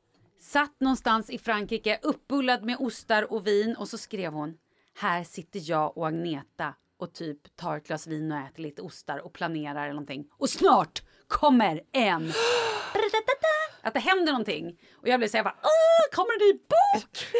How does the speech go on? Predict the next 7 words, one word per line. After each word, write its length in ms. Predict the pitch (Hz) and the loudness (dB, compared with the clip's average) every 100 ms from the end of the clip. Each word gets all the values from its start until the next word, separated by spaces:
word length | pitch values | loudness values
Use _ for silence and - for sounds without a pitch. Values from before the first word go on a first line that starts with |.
| 571 554 453 | 0 0 2
Åh, 440 | - 539 640 719 - | 4 6 8 6 6
eller 160 | 453 427 | 2 2
kanske 260 | - 453 427 | 2 0 -2
kommer 200 | 277 415 | 0 2
det 60 | |
en 100 | 440 - | 2 -2
film?" 880 | - - 640 698 698 679 659 659 | -18 -4 2 4 6 4 4 0